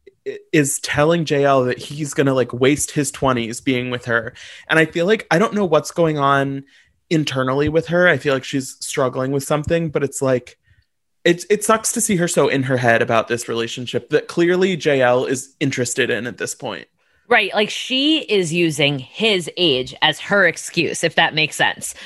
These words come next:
Speaker 2: for not wanting to continue this. And he was like,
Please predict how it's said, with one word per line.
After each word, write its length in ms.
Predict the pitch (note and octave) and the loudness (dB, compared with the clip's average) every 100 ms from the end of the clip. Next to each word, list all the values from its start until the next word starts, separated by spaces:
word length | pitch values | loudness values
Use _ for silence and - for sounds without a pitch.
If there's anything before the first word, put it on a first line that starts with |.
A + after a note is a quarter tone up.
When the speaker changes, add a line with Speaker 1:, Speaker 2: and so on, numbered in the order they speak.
| - - | -20 -8
Speaker 2:
for 420 | G#3+ F#3 E3 D#3+ | 0 2 4 2
not 320 | E3+ E3 - | 0 0 0
wanting 380 | E3 D3+ D3 D3 | 0 0 -4 -6
to 360 | - D#3+ C#3 C3+ | 0 2 2 0
continue 520 | D3+ C#3+ F3 G3 F#3 | -4 -2 -2 0 0
this. 180 | D#3+ E3 | 0 0
And 140 | E3 | -2
he 200 | F3+ G#3 | 0 2
was 260 | A3+ G#3 F#3+ | 2 0 0
like, 240 | F3 | 0